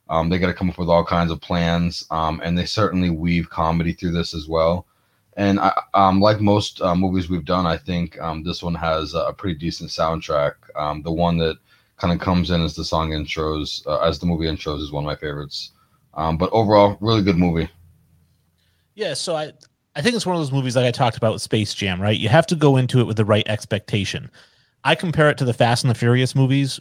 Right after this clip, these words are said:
Speaker 2: where the stars of the movie are really the cars, not so much the actors. And you're there to see those. And then there is some action, but all of the action, it's not hand-to-hand action. It's, like,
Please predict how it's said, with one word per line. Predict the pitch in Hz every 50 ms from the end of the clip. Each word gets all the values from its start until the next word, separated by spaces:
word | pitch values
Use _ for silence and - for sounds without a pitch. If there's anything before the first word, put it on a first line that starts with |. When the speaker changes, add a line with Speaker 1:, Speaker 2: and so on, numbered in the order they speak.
| - -
Speaker 2:
where | - 113 117 117 113 113 110 107 107 104 104 87 - _ _ _ _ -
the | 123 131 127 123 120 117 113 110 104 98 - _ _ _ _
stars | - - - - 160 160 180 196 196 175 135
of |
the | 135 123
movie | 120 135 147 135 120 107
are | 101 95
really | 110 131 120 104
the | 90 95
cars, | - - 123 104 76 - - - - - - -
not | 120 120 - -
so | - 123
much | 113 104 - -
the | 104 101
actors. | 104 110 107 - - 85 - 117 - _ _ _ _ _ _ _ _ _
And | - 120 120 117
you're | 117 117 120
there | 110 127 151 147
to | 131
see | 123 - - 131
those. | 117 110 117 117 117 113 113 113 110 113
And | - - 123 120 123
then | 131 131
there | 139 143
is | 156 156 143
some | - 151 135 -
action, | 117 120 127 - - 151 139 135
but | 123 -
all | - 151 165
of | 151
the | 123 123 120 -
action, | 110 120 127 - - 127 110
it's | 101 92 -
not | - 123 117 120 -
hand-to-hand | - 139 123 110 101 98 131 139 131 120
action. | 104 92 95 - - 107
It's, | 98 95
like, | - 98 87